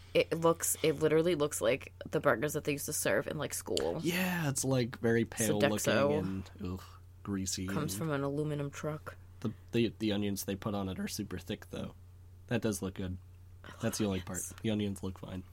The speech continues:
Speaker 1: If you don't like
Speaker 2: <laughs>
Speaker 1: onions, I'm sorry, then you
Speaker 2: I love
Speaker 1: don't like
Speaker 2: onions.
Speaker 1: that, but it's like, ugh, that burger looks so disgusting. It's
Speaker 2: Mm-hmm.
Speaker 1: funny 'cause I've always, like, remembered that burger being, like, really gross.
Speaker 2: It looks good when it's painted, though.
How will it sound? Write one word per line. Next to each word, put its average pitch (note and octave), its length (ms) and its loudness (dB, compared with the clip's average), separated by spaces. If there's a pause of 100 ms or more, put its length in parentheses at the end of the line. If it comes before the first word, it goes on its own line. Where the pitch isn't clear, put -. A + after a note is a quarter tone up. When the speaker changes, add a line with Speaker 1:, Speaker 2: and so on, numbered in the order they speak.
Speaker 1:
If F#3 100 8
you E3 60 -4
don't D3+ 180 2
like D3 160 0
Speaker 2:
<laughs> - 0 -
Speaker 1:
onions, A2+ 380 -4
I'm - 80 -8
sorry, E2+ 320 -6
then F2 160 -6
you F2 60 -6
Speaker 2:
I E2+ 40 -6
love E2+ 60 -6
Speaker 1:
don't F#2 220 -4
like F2+ 120 -4
Speaker 2:
onions. G#2 120 -6
Speaker 1:
that, - 100 -10
but - 160 -4 (460)
it's - 220 -2
like, - 380 -2
ugh, D#3+ 280 -2
that D3 120 -4
burger C3+ 220 2
looks C3+ 160 -2
so B2+ 120 -4
disgusting. - 640 0
It's - 160 0
Speaker 2:
Mm-hmm. - 20 -4
Speaker 1:
funny E3+ 200 4
'cause G3+ 140 0
I've F3+ 140 4
always, D3+ 240 4
like, D3+ 120 0
remembered C#3 400 2
that C#3 160 0
burger C#3 340 0
being, C#3 360 0
like, B2+ 180 0 (100)
really C#3 340 0
gross. C#3 680 2 (800)
Speaker 2:
It B2+ 80 6
looks E3+ 220 4
good C3 180 2
when G#2+ 120 0
it's F#2 140 -4
painted, G2 380 -2
though. F#2 240 -2